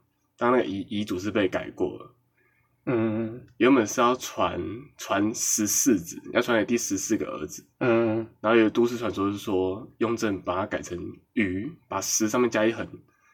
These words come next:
Speaker 1: 改成鱼，给予了鱼，
Speaker 2: 嗯，嗯。
Speaker 1: 传于四子，因为雍正是他的第四个儿子。
Speaker 2: 嗯。
Speaker 1: 就有个阴谋论是这样说啊。
Speaker 2: 哎，
Speaker 1: 你，
Speaker 2: 是，所以
Speaker 1: 对啊，就是很类似的概念。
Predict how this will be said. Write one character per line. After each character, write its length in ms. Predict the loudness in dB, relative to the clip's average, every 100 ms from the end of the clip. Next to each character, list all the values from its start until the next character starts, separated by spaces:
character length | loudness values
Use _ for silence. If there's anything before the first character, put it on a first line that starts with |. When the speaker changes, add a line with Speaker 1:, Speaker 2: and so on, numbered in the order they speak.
| _ _
Speaker 1:
改 100 | -10
成 120 | -6
鱼， 340 | -6 -6 -8 -12 -4
给 120 | 0
予 140 | 4 2
了 60 |
鱼， 60 | 2
Speaker 2:
嗯， 340 | 2 2 2 0
嗯。 20 |
Speaker 1:
传 260 | 4 6
于 200 | 6 4
四 260 | 2 0 -2
子， 120 | 2
因 60 | 4
为 60 |
雍 140 | 6 6
正 120 | 2
是 80 | 2
他 120 | 0
的 80 | 0
第 100 | 0
四 220 | -2 0
个 80 | -2
儿 160 | -4 -14
子。 220 | -16 -18 _ _ _ _ _ _ -2
Speaker 2:
嗯。 120 | 6
Speaker 1:
就 60 | 10
有 60 |
个 280 | 10 8 4 0 4
阴 100 | 8
谋 160 | 10
论 140 | 8 6
是 60 |
这 80 | 6
样 160 | 4 2
说 280 | -2 -4
啊。 140 | -6 -10 _ _ -20 -20 -20 -20 _ -20 -14
Speaker 2:
哎， 140 | -2 4
Speaker 1:
你， 120 | 4
Speaker 2:
是， 200 | 4 -2
所 200 | 0 6
以 40 | 10
Speaker 1:
对 80 |
啊， 140 | 12 10
就 160 | 8
是 100 | 6
很 120 | 6 8
类 140 | 8
似 160 | 8 4
的 100 | 4
概 200 | 4 2
念。 140 | -4